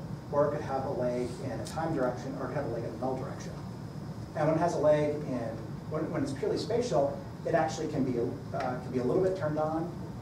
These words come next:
or it could be a lot turned on, or it could be at some critical value. And these give you a lot of, these give you several different options. These three cases are basically, morally, if you want, Wick rotations, double Wick rotations of this case. Uh, one case is you can do what's called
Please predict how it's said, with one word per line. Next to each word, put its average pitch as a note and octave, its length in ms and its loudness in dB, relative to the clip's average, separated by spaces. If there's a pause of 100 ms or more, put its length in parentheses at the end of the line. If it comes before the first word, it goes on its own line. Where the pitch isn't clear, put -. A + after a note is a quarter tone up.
(200)
or A#2 100 0
it - 40 2
could - 100 -2
be B2 80 0
a A#2 60 2
lot - 320 4
turned - 200 -6
on, - 260 -4 (220)
or D3 100 0
it D3 80 -2
could - 100 -2
be C#3 60 2
at - 120 0
some B2 140 -2
critical C#3 340 -2
value. - 220 -6 (680)
And D3+ 100 -4
these D#3+ 120 4
give D3 160 -2
you C3+ 80 4
a B2+ 40 0
lot A#2 180 0
of, - 120 -6
these - 100 -8
give - 120 -4
you C3 60 -2
several - 240 -4
different A#2+ 220 -4
options. - 340 -8 (2250)
These C4+ 200 2
three C#4+ 160 0
cases - 540 -2
are D#3 120 2
basically, - 600 0 (280)
morally, D#3+ 460 6
if B2+ 100 -2
you C3 80 -2
want, A#2 320 -2
Wick D3 160 0
rotations, C3 600 0 (160)
double - 200 2
Wick B2+ 200 -2
rotations B2 540 -4
of - 120 -6
this - 200 -2
case. - 320 -6 (1300)
Uh, B2 200 4
one C#3 360 2
case C3 400 -2
is - 120 -4
you C#3 80 -4
can C3+ 120 -6
do C#3 80 -2
what's C3+ 160 -2
called - 180 -6